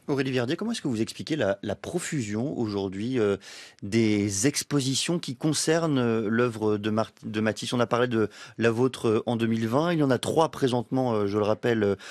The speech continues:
euh, à Saint-Paul-de-Vence, euh, à la Fondation Maït, à Nice, euh, euh, évidemment au musée, euh, Matisse, euh, à la Fondation, euh,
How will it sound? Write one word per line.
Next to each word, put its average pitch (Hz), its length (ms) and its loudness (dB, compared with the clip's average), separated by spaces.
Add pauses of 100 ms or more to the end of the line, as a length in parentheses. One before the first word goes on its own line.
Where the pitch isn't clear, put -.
(300)
euh, 104 280 4 (160)
à 117 60 4
Saint-Paul-de-Vence, 123 920 2
euh, 110 100 6
à 104 40 6
la 104 60 2
Fondation 110 420 0
Maït, 139 400 2
à 120 120 -2
Nice, 131 400 2
euh, 110 160 4 (400)
euh, 113 80 4
évidemment 113 520 2
au 104 100 2
musée, 110 420 2
euh, 104 220 4
Matisse, 127 640 -2
euh, 135 160 4
à 143 100 4
la 143 100 4
Fondation, 139 640 2
euh, 117 120 4